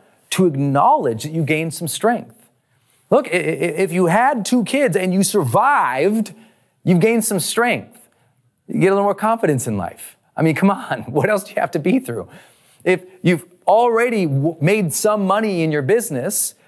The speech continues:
but it's always more, more, more, more, more, and you never stop to go, "Wow, I really came from nothing. I made some money here."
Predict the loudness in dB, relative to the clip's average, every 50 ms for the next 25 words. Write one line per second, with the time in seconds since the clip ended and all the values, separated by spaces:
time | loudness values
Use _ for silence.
0 | _ _ 0 2 2 2 0 -2 -4 -4 -2 2 2 2 2 2 0 0 2 2
1 | 2 2 2 2 2 0 0 0 0 0 0 0 0 0 0 2 2 2 2 2
2 | 0 0 -2 -2 0 0 0 -2 -2 -2 0 0 0 0 0 -2 0 2 2 2
3 | 0 -2 -8 _ _ _ _ _ _ _ _ _ _ _ _ -2 0 2 2 2
4 | 2 0 0 0 0 0 0 0 0 -2 -2 -2 -2 2 2 2 2 0 -2 -2
5 | 0 0 0 -2 0 0 0 0 0 0 0 0 -2 -2 -6 -8 -12